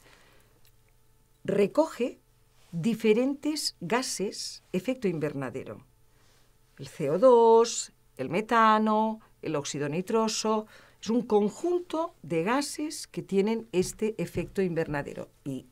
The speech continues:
el conjunto lo llamamos C O dos equivalente. La huella de carbono consiste en detectar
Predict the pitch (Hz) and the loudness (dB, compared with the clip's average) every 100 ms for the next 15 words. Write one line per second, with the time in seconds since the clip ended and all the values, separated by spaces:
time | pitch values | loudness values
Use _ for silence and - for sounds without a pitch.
0 | _ 127 - - - 151 202 294 294 311 | _ -18 -16 -16 -10 -6 -2 -2 0 0
1 | 214 160 170 254 277 320 - - _ - | 0 2 2 2 0 -4 -6 -14 _ 0
2 | 262 208 175 165 151 143 131 73 - 196 | 4 4 4 -4 -6 -6 -6 -8 -10 -10
3 | - _ _ _ - - - - _ _ | -10 _ _ _ -20 -20 -20 -20 _ _
4 | _ _ _ - 185 247 320 311 302 311 | _ _ _ 0 6 6 6 2 0 -2
5 | 302 311 311 330 - 180 185 254 254 - | -2 -4 -4 -6 -2 0 0 -2 -4 -2
6 | 277 - - 190 180 226 269 233 226 240 | -4 -4 -2 0 0 -2 -2 -4 -4 -4
7 | 247 - | -2 -4